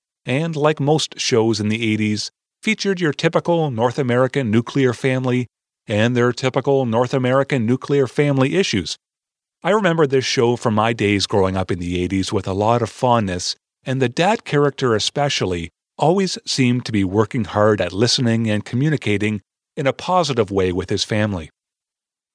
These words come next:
There are some other traditional role model T V dad characters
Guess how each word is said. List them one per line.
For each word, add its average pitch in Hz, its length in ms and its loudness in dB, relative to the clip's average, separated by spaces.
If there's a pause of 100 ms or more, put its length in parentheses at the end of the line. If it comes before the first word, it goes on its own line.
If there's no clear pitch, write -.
(160)
There 165 200 0
are 226 160 2
some 165 300 0
other 131 260 2
traditional 110 600 -2
role 107 240 2
model 101 360 2
T 120 220 -2
V 107 160 -2
dad 101 260 0
characters 117 640 0